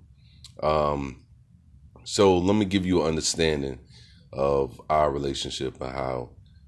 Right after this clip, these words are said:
um, all this came to be, um, you know,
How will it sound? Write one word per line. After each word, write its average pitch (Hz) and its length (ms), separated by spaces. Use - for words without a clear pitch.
um, 62 680
all 73 180
this 71 220
came 69 420
to 64 60
be, 64 500
um, 60 440
you 71 160
know, 62 400